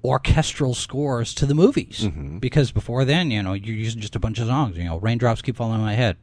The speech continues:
Speaker 1: in, in, uh, Butch and Sundance.
Speaker 2: Right.
Speaker 1: You know, those kind of things. And he sits here and says, um, "Hearing Williams' compositions for Star Wars is like being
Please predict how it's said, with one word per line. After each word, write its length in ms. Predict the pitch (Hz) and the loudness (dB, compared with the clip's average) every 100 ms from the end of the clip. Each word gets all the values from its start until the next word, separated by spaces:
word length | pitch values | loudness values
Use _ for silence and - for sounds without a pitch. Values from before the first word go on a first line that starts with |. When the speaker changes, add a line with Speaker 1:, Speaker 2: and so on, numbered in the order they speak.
| - | -8
Speaker 1:
in, 340 | 104 98 95 | -4 -2 -4
in, 420 | - 92 92 87 87 | -4 -2 -2 -2 -2
uh, 220 | 82 80 | -2 -2
Butch 260 | 90 104 - - | -4 -6 -4 0
and 140 | 120 | 0
Sundance. 220 | 71 - - - - - | -2 -10 -20 -20 -18 0
Speaker 2:
Right. 140 | 131 | 4
Speaker 1:
You 60 | 110 | 4
know, 60 | 107 | 6
those 200 | 165 156 | 4 4
kind 200 | 104 76 | 0 -4
of 60 | |
things. 320 | - - - - - - - - - | -10 -16 -20 -20 -20 -20 -20 -6 2
And 100 | 151 | 4
he 140 | 202 | 4
sits 260 | 226 190 - | 2 0 0
here 180 | 156 135 | -2 0
and 120 | 123 | 0
says, 460 | 127 110 107 - - - - - - | 0 0 0 -6 -14 -20 -20 -16 0
um, 420 | 135 127 113 110 - - - - | 4 4 4 -2 -6 -20 -20 -20
"Hearing 500 | - - 202 240 196 | -6 4 4 6 4
Williams' 460 | 147 175 185 180 165 | 4 4 2 0 -2
compositions 680 | - 160 147 127 147 - 127 | -2 -2 0 -2 -2 -2 -4
for 160 | - 127 | -4 -6
Star 280 | 143 135 | -2 0
Wars 240 | 127 110 98 | 0 -2 -4
is 120 | 104 | -4
like 180 | 120 107 | -4 -2
being 280 | 123 120 | 0 2